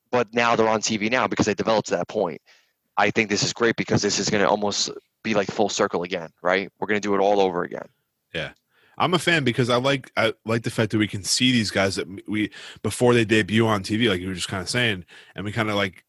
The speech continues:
Speaker 2: have, uh, we get stock into them before, like, if we may not know these guys that they sign, right? That, that we don't wait until we see them on T V. We get to see them beforehand and wrestle beforehand and, like, I don't know, build a fandom for them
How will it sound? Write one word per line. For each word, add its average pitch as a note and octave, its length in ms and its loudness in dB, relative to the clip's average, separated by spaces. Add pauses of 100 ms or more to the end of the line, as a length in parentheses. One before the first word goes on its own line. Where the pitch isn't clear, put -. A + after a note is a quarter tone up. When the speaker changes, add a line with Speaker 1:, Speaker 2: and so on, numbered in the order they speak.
Speaker 2:
have, G2+ 480 -2 (460)
uh, F2+ 340 -2 (100)
we G2 160 -8
get G#2 220 -2
stock A2+ 420 0
into F#2+ 180 -10
them F2 200 -8
before, F2 640 -2 (480)
like, F#2 100 -6
if G#2+ 140 -8
we A#2+ 80 2
may A2+ 200 -4
not A2 180 -2
know A2 220 0
these G2+ 200 -6
guys G2+ 240 0
that F#2 80 -10
they F#2 120 -6
sign, F2+ 580 -2
right? F2 260 -4
That, F2 140 -4 (120)
that E2+ 220 -6 (760)
we G#2+ 60 -4
don't A2+ 200 0
wait A2 140 2
until G#2+ 200 -8
we G2+ 80 -4
see - 180 0
them G2+ 160 -2
on F#2 140 -4
T F#2 140 -6
V. C3 200 2
We A2 80 2
get G#2 140 -2
to F#2 80 -8
see G#2+ 160 -2
them F#2+ 100 -4
beforehand F2+ 540 -2
and E2 100 -6
wrestle F2+ 260 -2
beforehand F2+ 400 -2
and, E2 220 -10
like, E2 240 -4 (400)
I A2+ 80 0
don't F2+ 120 0
know, D2 280 -4
build F#2+ 220 2
a - 20 -2
fandom F#2+ 480 -2
for E2 240 -4
them D#2 260 -6